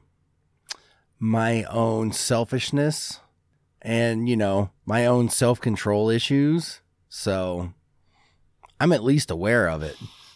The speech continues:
Dad just didn't give a fuck. He, he just was gonna do whatever he wanted to do, to hell with everybody else. And he didn't have to answer to anybody. Whereas me, I, d-, dude, I stayed in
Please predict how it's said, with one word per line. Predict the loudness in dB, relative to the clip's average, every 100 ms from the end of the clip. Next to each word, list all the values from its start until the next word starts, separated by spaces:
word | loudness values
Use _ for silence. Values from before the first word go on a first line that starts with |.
| -2
Dad | 2 2 0
just | -2
didn't | -2 -2
give | 0 0
a | 0
fuck. | -4 -2 -2 -8 -14 -14 _ _ _ _ _ -10 -2
He, | -2 -2
he | -6 -6 -2
just | 0 0 0
was | -2 -2
gonna | -2 0
do | -2
whatever | 0 0 0
he | -2 -2
wanted | -2 -2 -2
to | -4
do, | -2 -2 -2 -6 _ -20 _ -6
to | 0
hell | 2 2
with | 0
everybody | 0 0 0 0
else. | 0 -2 -4 -12 -16 -20 -6
And | -2
he | 0
didn't | 0 0
have | 0
to | 2
answer | 2 2 0
to | 0
anybody. | -2 -2 -6 -6 -10 _ _ _ _
Whereas | 2 4 4 2 2
me, | 4 4 4 2 -4 -18 -4
I, | -2
d-, | 0 0
dude, | 2 4 4 2 -4 -20 -8
I | 2 2
stayed | 2 4 4 4
in | 4 4 2